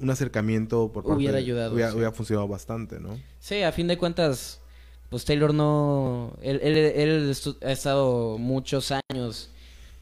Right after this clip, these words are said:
Speaker 2: pues sí, batallando con este problema de las drogas y desgraciadamente no pudo ganar esa batalla.
Speaker 1: Sí.
Speaker 2: Es una lástima, una tragedia, pero pues recordémoslo no por cómo se fue, sino por cómo vivió. Recordemos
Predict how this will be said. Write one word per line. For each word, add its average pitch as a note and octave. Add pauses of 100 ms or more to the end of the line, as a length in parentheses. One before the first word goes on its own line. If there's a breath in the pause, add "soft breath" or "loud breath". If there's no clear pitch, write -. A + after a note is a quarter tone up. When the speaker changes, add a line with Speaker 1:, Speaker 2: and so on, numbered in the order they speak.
(120)
Speaker 2:
pues G3+
sí, -
batallando C#3+
con B2+
este B2
problema B2+
de B2+
las A#2+ (100)
drogas B2
y A#2+ (280)
desgraciadamente C3+ (580 loud breath)
no D3
pudo B2 (440)
ganar C3+
esa C#3+
batalla. C3 (1000 soft breath)
Speaker 1:
Sí. - (100)
Speaker 2:
Es B2+
una C#3
lástima, C3+
una C#3
tragedia, C#3
pero C#3
pues C#3+
recordémoslo F3
no D#3
por C#3+
cómo D3
se C3
fue, C#3
sino B2
por B2
cómo B2+
vivió. A#2
Recordemos C3